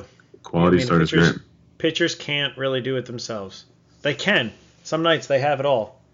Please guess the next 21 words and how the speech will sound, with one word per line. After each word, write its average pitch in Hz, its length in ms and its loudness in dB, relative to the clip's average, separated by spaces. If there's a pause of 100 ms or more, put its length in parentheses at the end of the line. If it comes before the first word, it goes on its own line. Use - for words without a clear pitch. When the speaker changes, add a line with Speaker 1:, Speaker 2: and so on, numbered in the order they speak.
(200)
Speaker 2:
Like 135 160 -2
Patrick 160 360 0
Corbin, 151 460 4 (400)
holy 170 300 4
crap, 170 500 2 (560)
pitched - 240 0
a 165 60 4
gem 170 580 2 (160)
today. 135 720 0 (1000)
Speaker 1:
Yeah, 107 140 8
who 107 220 8
is 113 140 6
this 69 160 2
guy? 71 180 4
Speaker 2:
April 160 220 6
Speaker 1:
Where's 113 140 6
the 110 100 4
real - 220 6
Speaker 2:
fourth. 165 120 6
Speaker 1:
Patrick 90 300 2
Corbin? 78 400 0